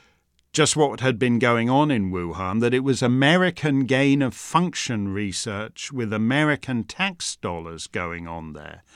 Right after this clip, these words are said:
So they knew what was going on in Wuhan. There were too many, so there have been a lot of lies.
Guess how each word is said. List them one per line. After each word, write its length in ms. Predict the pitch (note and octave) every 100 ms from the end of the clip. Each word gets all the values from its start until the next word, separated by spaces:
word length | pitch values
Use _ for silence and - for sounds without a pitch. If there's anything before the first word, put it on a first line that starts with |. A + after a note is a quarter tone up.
| - - - _
So 240 | - D3+
they 220 | D3 E3
knew 640 | F3 G3+ C4 A#3+ G2+ E2+ - _
what 160 | G2
was 140 | F#2 G2+
going 380 | A#2 F#2+ F#2 F2
on 420 | E2 D#2 D#2 E2+ _ _ _ _
in 380 | - G#2 E2+ E2 _ _ _ _ _ _ _ _
Wuhan. 720 | A#2 G2+ E2 F2 D#2+ D2+ - - _ _ _
There 180 | C#3+ E3+
were 100 | F#3+
too 260 | - C4+ B3
many, 480 | B3+ A3+ G#3+ -
so 200 | - G#3
there 140 | F#3+ G#3
have 100 | E3+
been 160 | G3+
a 80 | G3+
lot 220 | G3+ A3
of 140 | A3 F#3+
lies. 920 | G#3 A3 A#3 E3+ F2+ - C3 -